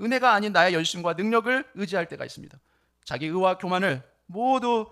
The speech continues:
내려놓도록 저희를 도와주옵소서. 연약함 속에 역사하시는 주님의 은혜만을 붙드는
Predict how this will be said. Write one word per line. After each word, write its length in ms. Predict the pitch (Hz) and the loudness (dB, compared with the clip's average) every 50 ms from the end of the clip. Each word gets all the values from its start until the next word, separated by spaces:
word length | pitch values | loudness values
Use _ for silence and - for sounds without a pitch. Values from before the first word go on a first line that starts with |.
| _ _ - | _ _ -8
내려놓도록 920 | 165 170 185 180 170 - _ _ _ - 175 165 175 196 - _ _ _ _ _ _ _ _ _ _ _ | -6 -4 -4 -4 -6 -8 _ _ _ -8 -6 -4 -6 -6 -8 _ _ _ _ _ _ _ _ _ _ _
저희를 280 | - 147 139 139 131 127 | -10 -8 -8 -6 -8 -8
도와주옵소서. 720 | - 123 117 110 110 - - - - - - - - 139 _ - | -10 -10 -10 -10 -12 -14 -18 -18 -18 -18 -18 -18 -20 -20 _ -6
연약함 340 | - 156 170 - 175 165 170 | -4 -4 -2 0 0 -2 -2
속에 200 | - 170 160 156 | -2 -4 -2 -2
역사하시는 540 | 160 - - 208 185 185 - 180 202 165 - - _ _ _ - | -2 0 0 0 0 0 -2 -6 -8 -8 -10 -14 _ _ _ -6
주님의 280 | - 220 240 247 233 | -4 0 2 2 4
은혜만을 380 | 226 233 240 233 226 220 220 214 | 4 4 4 4 4 4 2 2
붙드는 400 | - - - - 185 185 185 | -2 -6 -8 -8 -8 -8 -10